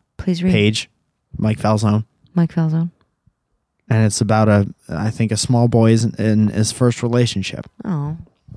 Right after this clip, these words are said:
Speaker 2: All right.
Speaker 1: Tell me more.
Speaker 2: "Hey, Mike, twenty seventeen has been off to a crazy good, not bad, start.
Speaker 1: Mm-hmm.
Speaker 2: Okay, but let's focus on the positive for now. I've recently gotten,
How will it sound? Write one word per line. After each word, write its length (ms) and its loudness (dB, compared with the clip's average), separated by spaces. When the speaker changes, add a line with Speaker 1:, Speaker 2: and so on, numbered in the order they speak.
Speaker 2:
All 80 -2
right. 200 0
Speaker 1:
Tell 160 -16
me 120 -10
more. 260 -6
Speaker 2:
"Hey, 120 8
Mike, 220 6
twenty 240 8
seventeen 460 8
has 120 8
been 140 8
off 180 6
to 160 8
a 60 6
crazy 760 6
good, 380 4
not 240 2
bad, 380 -4
start. 580 4
Speaker 1:
Mm-hmm. 320 4
Speaker 2:
Okay, 220 4
but 140 2
let's 220 4
focus 340 6
on 120 8
the 60 6
positive 600 -4
for 180 -6
now. 460 -4
I've 220 4
recently 600 8
gotten, 640 4